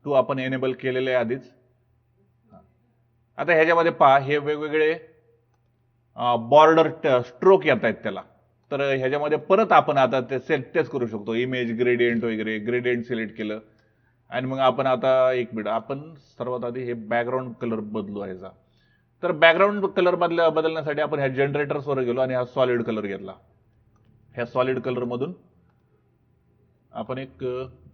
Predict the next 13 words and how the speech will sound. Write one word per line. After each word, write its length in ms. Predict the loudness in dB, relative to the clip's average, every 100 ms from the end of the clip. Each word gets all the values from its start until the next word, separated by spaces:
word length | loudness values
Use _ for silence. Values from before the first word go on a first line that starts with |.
| _ _ _ _ _ _
व्हाईट 560 | -8 -4 -4 -6 -12 -14 -10
कलर 240 | -10 -8 -10
घेऊ, 280 | -12 -14 -14 -14
म्हणजे 360 | -14 -10 -6
आपल्याला 320 | -6 -6 -8
हे 140 | -8 -10
सगळं 240 | -8 -8
लक्षात 420 | -4 -4 -4 -8 -10
येईल 200 | -10 -12
व्यवस्थित. 400 | -12 -14 -14 -18 -20 _ _ _
परत 160 | -10 -8 -6
टेक्स्टवर 360 | -8 -6 -8 -6
गेलो. 240 | -6 -6